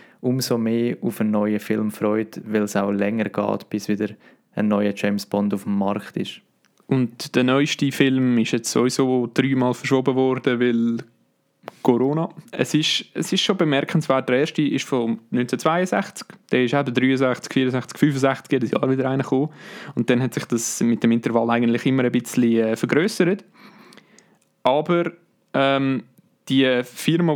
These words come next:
Speaker 2: die die produziert, ist eigentlich seit den sechziger die gleiche.
Speaker 1: Mhm.
Speaker 2: Das ist eigentlich auch noch ein sehr interessanter Punkt. Aber, äh, da können wir ja,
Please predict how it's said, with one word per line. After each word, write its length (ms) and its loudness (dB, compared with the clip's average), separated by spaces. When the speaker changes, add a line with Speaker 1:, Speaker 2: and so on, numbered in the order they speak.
Speaker 2:
die 140 -2
die 80 2
produziert, 720 0
ist 120 -2
eigentlich 440 0
seit 280 -2
den 240 2
sechziger 520 -2
die 140 -6
gleiche. 320 0
Speaker 1:
Mhm. 320 -6
Speaker 2:
Das 120 -8
ist 60 -8
eigentlich 220 -4
auch 80 0
noch 120 0
ein 160 2
sehr 220 2
interessanter 640 0
Punkt. 460 0
Aber, 240 2
äh, 160 2
da 120 2
können 200 0
wir 100 2
ja, 300 0